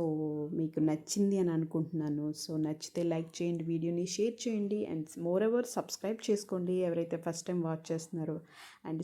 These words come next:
చూసారు ఎంత క్రిస్పీగా, ఎంత కరకరలాడుతూ వచ్చిందో. నేనైతే చాలా బాగా ఎంజాయ్ చేశాను. తక్కువ క్వాంటిటీలోనే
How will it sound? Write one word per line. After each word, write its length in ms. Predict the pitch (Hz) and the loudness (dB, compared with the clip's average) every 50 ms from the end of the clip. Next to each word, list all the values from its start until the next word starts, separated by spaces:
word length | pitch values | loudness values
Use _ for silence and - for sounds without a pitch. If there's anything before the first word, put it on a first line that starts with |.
| - - | 0 0
చూసారు 240 | 185 - 208 196 190 | 2 2 2 2 4
ఎంత 220 | 180 175 175 196 | 2 2 2 0
క్రిస్పీగా, 720 | 190 - - 185 175 180 - - 190 185 185 185 180 175 170 | -2 0 0 0 0 0 0 2 2 2 4 4 4 4 4
ఎంత 480 | 165 170 170 165 165 - 190 185 190 | 4 2 0 -2 -2 -2 0 2 2
కరకరలాడుతూ 800 | 185 190 185 170 170 170 190 185 185 180 180 180 175 175 - 185 | 2 2 0 0 0 0 0 0 2 2 2 2 0 0 2 2
వచ్చిందో. 380 | 175 175 175 - - 180 175 175 | 2 2 0 -2 -2 0 0 2
నేనైతే 480 | 175 175 175 180 180 180 175 185 185 185 - | 2 2 4 4 4 4 4 2 0 0 0
చాలా 200 | 190 180 180 180 | 0 2 2 2
బాగా 220 | 180 180 175 175 175 | 2 2 2 4 4
ఎంజాయ్ 380 | 165 165 165 165 170 165 - | 2 2 2 0 -2 -2 -2
చేశాను. 440 | 156 160 - - 160 160 175 247 302 - - _ _ _ _ _ _ _ _ _ 269 | -4 -4 -2 -2 -2 0 2 0 0 -2 -6 _ _ _ _ _ _ _ _ _ 0
తక్కువ 300 | 254 262 - - 285 262 | 0 2 4 4 4 6
క్వాంటిటీలోనే 840 | - 269 226 208 214 - - - 226 233 226 233 226 214 214 226 | 8 8 8 8 6 4 0 2 2 4 6 8 8 8 8 6